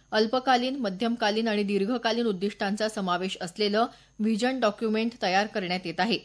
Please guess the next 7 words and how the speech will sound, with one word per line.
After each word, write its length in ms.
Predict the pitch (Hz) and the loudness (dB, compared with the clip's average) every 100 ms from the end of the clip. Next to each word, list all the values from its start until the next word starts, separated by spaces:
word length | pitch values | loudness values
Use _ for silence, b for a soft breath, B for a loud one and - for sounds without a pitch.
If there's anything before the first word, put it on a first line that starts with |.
| b b b b | b b b b
या 120 | 240 | 0
व्हिजन 360 | 240 226 247 262 | 2 0 -2 -2
डॉक्युमेंटमध्ये 800 | 247 269 247 247 247 220 240 254 | -2 -2 -4 -2 -2 -2 -2 -2
जनसामान्यांच्या 960 | 214 202 208 214 208 214 208 208 214 226 | -2 -2 -2 0 0 0 0 -2 -2 -4
संकल्पनांचं 760 | 208 185 202 208 202 202 233 | -4 -4 -4 -2 -2 -2 -2
प्रतिबिंब 560 | 220 196 190 208 208 202 | -4 -4 -4 -2 0 0
असावं, 500 | 165 - 180 185 | -2 0 0 2